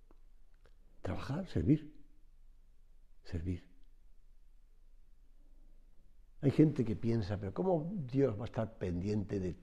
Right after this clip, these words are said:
cada una de las personas, de todas las mujeres y todos los hombres de la tierra?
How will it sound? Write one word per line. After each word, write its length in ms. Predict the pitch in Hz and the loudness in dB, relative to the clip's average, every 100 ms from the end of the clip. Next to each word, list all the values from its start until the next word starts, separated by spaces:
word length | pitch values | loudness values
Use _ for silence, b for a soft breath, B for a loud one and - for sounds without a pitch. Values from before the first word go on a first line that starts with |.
| - | -8
cada 260 | - 90 95 | -4 -2 0
una 220 | 113 123 | 2 2
de 60 | 98 | 0
las 140 | 87 | -4
personas, 640 | - - - 98 - - - b b b b b b - | -8 -10 -6 -8 -8 -12 -16 b b b b b b -6
de 80 | 92 | 4
todas 160 | 131 | 10
las 160 | 139 127 | 12 12
mujeres 400 | 120 - 127 98 | 10 10 10 10
y 60 | 101 | 4
todos 180 | 101 | 2
los 180 | 92 82 95 | 2 0 0
hombres 240 | 87 80 | 0 -2
de 40 | |
la 120 | 78 80 | -4 -8
tierra? 400 | 87 82 90 | -10 -12 -12